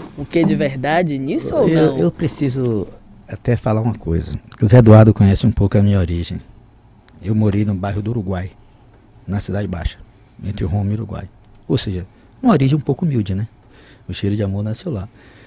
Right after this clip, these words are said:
Speaker 2: Então eu, eu, eu, tô, eu fico muito à vontade quando eu vejo as pessoas assim fazendo um comentário dele. Acho que os, os empre-, os segmento carnavalesco contribui demais com a economia de Salvador.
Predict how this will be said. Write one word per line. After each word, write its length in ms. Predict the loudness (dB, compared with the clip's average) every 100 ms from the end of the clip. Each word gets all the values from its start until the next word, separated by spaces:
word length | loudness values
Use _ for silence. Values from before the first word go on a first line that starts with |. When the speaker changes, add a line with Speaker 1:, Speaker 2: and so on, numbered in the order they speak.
| -16 -8
Speaker 2:
Então 460 | -6 0 2 2
eu, 320 | 4 4 2 2
eu, 480 | 4 4 4 2 2
eu, 140 | 0
tô, 220 | 4 4 4 2
eu 80 | 0
fico 240 | 0 4
muito 260 | 4 4 0
à 20 |
vontade 680 | 0 -2 -2 0 0 -2
quando 240 | -2 0 0
eu 40 |
vejo 200 | 0 -2
as 100 | -4
pessoas 520 | -4 -8 -4 -4 -2 -4
assim 320 | -6 -4 -4
fazendo 360 | -4 -6 -6
um 40 | -6
comentário 500 | -8 -10 -8 -12 -10
dele. 240 | -12 -14 -16 -12
Acho 180 | -12 -6
que 100 | -4
os, 200 | -4 -4 -4
os 160 | -2
empre-, 400 | -2 -4 -8 -8 -8
os 320 | -8 -8 -12 -20 -20 -20 -20 -20 -20
segmento 720 | -10 -2 0 2 4 2 0
carnavalesco 720 | -6 -4 -4 -6 -8 -8 -2
contribui 380 | 0 2 0 -2
demais 600 | -6 -4 -2 -2 -2 -4
com 100 | -6
a 60 | -6
economia 420 | -6 -6 -6 -8
de 80 | -8
Salvador. 500 | -10 -10 -14 -14